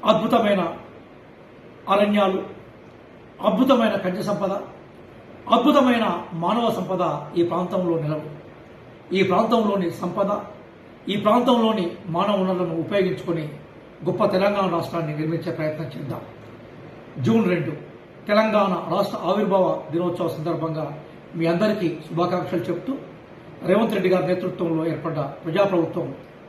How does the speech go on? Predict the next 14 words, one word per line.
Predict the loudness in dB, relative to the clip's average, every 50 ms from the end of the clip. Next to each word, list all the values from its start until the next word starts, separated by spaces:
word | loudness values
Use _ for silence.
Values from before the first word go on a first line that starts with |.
| -10 -4
ప్రజల | -2 2 2 2 2
ఆశల్ని, | 2 2 2 2 2 2 0 0 0 -2 -6 -10 -14 -18 -20 -20 -20 -20 -16 -2 2
ఆకాంక్షల్ని | 2 4 4 4 2 2 0 -2 -2 -2 -2
నెరవేరుస్తుందని | 0 0 2 2 0 0 -4 -6 -6 -4
ఆశిస్తూ, | -4 -4 -4 -4 -8 -8 -8 -10 -10 -10 -12 -14 -18 -18 -20 -20 -18 -18 -18 -6 0
తెలంగాణ | 4 4 6 6 6 4 4 4 2
రాష్ట్ర | 0 -2 -2 -4
సాధన | -4 -2 -2 -2 0 -2 -2
కోసం | -2 -2 -2 -2 -2 -6 -8 -10 -12 -14 -16 -18 -20 -20 -20 -16 -6 -4
కృషి | -4 0
చేసిన | 0 0 0 0 0
వారందరికీ | 0 2 2 2 2 2 2 2 0
ధన్యవాదాలు | -2 0 0 2 2 4 4 4 2
చెప్తూ, | 2 0 -2 -4 -4 -8 -8